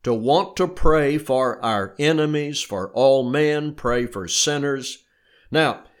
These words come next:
such prayers do not automatically save sinners or convert enemies, but we can ask God to give them another day to learn,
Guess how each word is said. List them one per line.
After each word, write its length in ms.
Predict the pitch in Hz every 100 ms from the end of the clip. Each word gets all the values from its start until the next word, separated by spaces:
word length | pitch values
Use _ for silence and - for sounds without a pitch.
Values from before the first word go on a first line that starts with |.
| _
such 380 | - 165 - -
prayers 500 | 190 226 143 127 -
do 240 | 131 156
not 240 | 147 143 143
automatically 800 | 139 135 123 143 127 107 113 107
save 460 | - 180 254 165
sinners 440 | - 123 101 117 135
or 140 | 113
convert 480 | - 131 117 127 123
enemies, 600 | 233 208 101 67 - - _ _ _ _ _ _ -
but 160 | 98
we 160 | 113 135
can 200 | 117 101
ask 380 | 123 180 - 117
God 340 | 139 143 127
to 80 | 110
give 360 | 98 143 156 113
them 520 | 135 143 147 143 _ _
another 420 | 104 101 110 143 151
day 540 | 123 104 85 82 - _ _ _
to 100 | 95
learn, 640 | 92 107 113 90 78 69